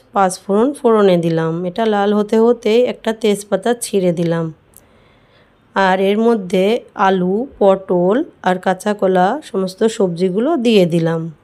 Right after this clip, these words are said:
সমস্ত সবজিগুলো ভালো করে নেড়েচেড়ে বেশ কিছুক্ষণ আমি ভেজে নেব। বেশ লাল লাল করে আলু আর পটলগুলো ভেজে নেওয়ার পর আমি এর মধ্যে লবণ আর হলুদ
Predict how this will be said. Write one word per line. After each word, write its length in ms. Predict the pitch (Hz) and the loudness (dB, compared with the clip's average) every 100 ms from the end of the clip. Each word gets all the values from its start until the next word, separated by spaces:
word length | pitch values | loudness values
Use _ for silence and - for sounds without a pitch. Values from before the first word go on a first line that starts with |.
| _ _ _ _ _ _ _ _ _ _ _ _ _ - | _ _ _ _ _ _ _ _ _ _ _ _ _ -10
সমস্ত 400 | - 208 208 226 | -2 0 0 -2
সবজিগুলো 600 | 220 214 196 190 190 226 220 | -2 -2 0 0 0 2 0
ভালো 320 | 190 185 190 | 0 0 -2
করে 240 | 190 220 220 | -2 -2 0
নেড়েচেড়ে 540 | 208 190 190 185 220 220 185 | 2 0 -2 -4 -4 -4 -2
বেশ 140 | 202 - | -4 -6
কিছুক্ষণ 480 | 202 175 196 - 233 | -10 -6 -6 -2 -2
আমি 200 | 214 220 220 | 0 0 -2
ভেজে 320 | - 208 185 | -2 -2 2
নেব। 260 | 175 165 147 170 156 - _ _ _ _ _ _ _ _ _ _ _ _ _ _ _ _ _ _ _ _ _ _ _ _ _ _ - | 2 2 -2 -6 -8 -14 _ _ _ _ _ _ _ _ _ _ _ _ _ _ _ _ _ _ _ _ _ _ _ _ _ _ -4
বেশ 180 | 220 226 | -4 0
লাল 180 | 214 202 | 0 0
লাল 140 | 202 208 | 0 0
করে 260 | 208 208 226 | -2 -2 -2
আলু 300 | 208 196 196 | -2 -2 0
আর 120 | 208 196 | 0 -2
পটলগুলো 480 | 202 185 196 185 208 214 180 | -4 -4 -4 -2 -2 -2 -4
ভেজে 280 | - 196 196 | -6 -4 -2
নেওয়ার 320 | 196 202 208 208 | 0 0 -2 -4
পর 180 | 196 202 | -2 2
আমি 240 | 208 196 220 202 | 2 2 2 2
এর 80 | 185 | 0
মধ্যে 380 | 190 196 175 220 302 - _ _ _ _ _ - | 0 -2 0 0 0 -4 _ _ _ _ _ -2
লবণ 360 | 190 180 190 220 | 0 2 2 0
আর 160 | 202 226 | 0 0
হলুদ 340 | 190 185 240 | -2 0 0